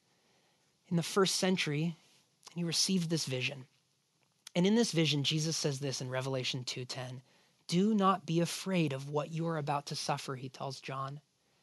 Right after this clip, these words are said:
"Be faithful even to the point of death, and I will give you life as your victor's crown."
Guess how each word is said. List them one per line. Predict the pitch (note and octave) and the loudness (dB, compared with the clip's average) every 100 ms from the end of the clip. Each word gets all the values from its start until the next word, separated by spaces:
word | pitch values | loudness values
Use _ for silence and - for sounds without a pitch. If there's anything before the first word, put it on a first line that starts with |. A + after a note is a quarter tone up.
| _ _ _ | _ _ _
"Be | D3 | -4
faithful | C3+ - - F#3 G3+ - B2+ B2 B2+ _ _ _ _ - | -4 -4 -2 0 -2 -4 -8 -8 -10 _ _ _ _ -6
even | D#3 D#3 E3+ F3+ | -4 -4 -2 -2
to | F3 | -2
the | D3+ C3+ | -6 -8
point | - D3+ C3+ C#3 - - | -12 -8 -8 -8 -14 -14
of | C3 B2+ - | -14 -10 -6
death, | B2 - - _ _ _ _ _ _ _ | -6 -6 -16 _ _ _ _ _ _ _
and | C#3+ - | -10 -2
I | D3 D#3+ | 0 2
will | F3 F3 | 0 -2
give | D3 C#3+ C3 | -2 -6 -4
you | B2 A#2+ B2+ _ | -8 -8 -10 _
life | B2+ C#3+ G#3+ A3 C3 C3 - - _ _ _ _ | -8 0 2 2 0 -4 -6 -10 _ _ _ _
as | C#3 B2+ | -8 -4
your | C3+ | -4
victor's | B2+ B2 - B2+ A#2 | -4 -8 -8 -4 -4
crown." | - C3 B2 C3 | -4 -6 -6 -10